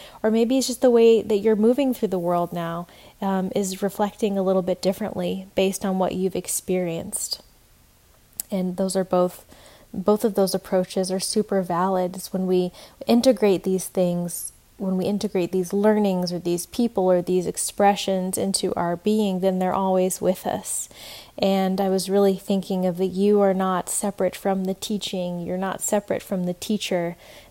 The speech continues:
that you are the guru, right? Even if the guru is retreating or waning or moving, you are actually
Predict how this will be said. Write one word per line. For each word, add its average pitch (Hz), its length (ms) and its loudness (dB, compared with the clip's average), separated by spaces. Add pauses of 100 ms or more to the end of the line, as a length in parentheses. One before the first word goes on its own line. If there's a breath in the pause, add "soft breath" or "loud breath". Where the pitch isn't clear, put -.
that 190 560 -2 (300 loud breath)
you 226 580 2
are 170 320 0
the 175 140 -6
guru, 165 540 -2 (140)
right? 190 260 2
Even 208 300 2
if 208 200 -2
the 226 140 6
guru 208 500 8
is 196 200 2
retreating 202 720 2
or 180 220 2
waning 208 500 6
or 180 120 2
moving, 196 360 2
you 220 260 4
are 208 140 6
actually 180 760 0